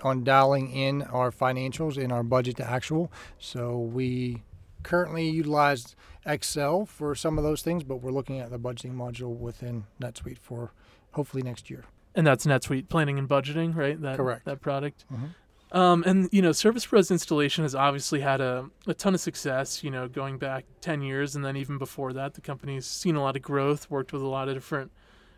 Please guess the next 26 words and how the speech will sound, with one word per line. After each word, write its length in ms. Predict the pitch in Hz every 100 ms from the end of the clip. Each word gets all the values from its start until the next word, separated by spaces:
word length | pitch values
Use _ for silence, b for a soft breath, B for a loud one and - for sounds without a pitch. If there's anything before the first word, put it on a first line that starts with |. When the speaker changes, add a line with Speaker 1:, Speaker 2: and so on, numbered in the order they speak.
| b
Speaker 2:
big, 240 | - 165 151
big 160 | 170
name 200 | 151 135
retailers 720 | 139 170 - 170 160 160 151
and, 240 | 139 131 147
and 160 | 180 147
just, 220 | 143 -
you 80 | 143
know, 160 | 131
had 160 | 127 147
a 60 | 135
lot 180 | 135
of 80 | 131
success. 540 | - 165 - 139 131 -
You 80 |
guys 180 | 139 127
have 180 | - 127
a, 200 | 131 143 b b b -
many 240 | 156 185 165
locations. 580 | 139 151 143 - 135
I 80 | 131
think 180 | 135 131
you 60 | 139
told 220 | 147 139
me, 160 | 139
uh, 100 | 139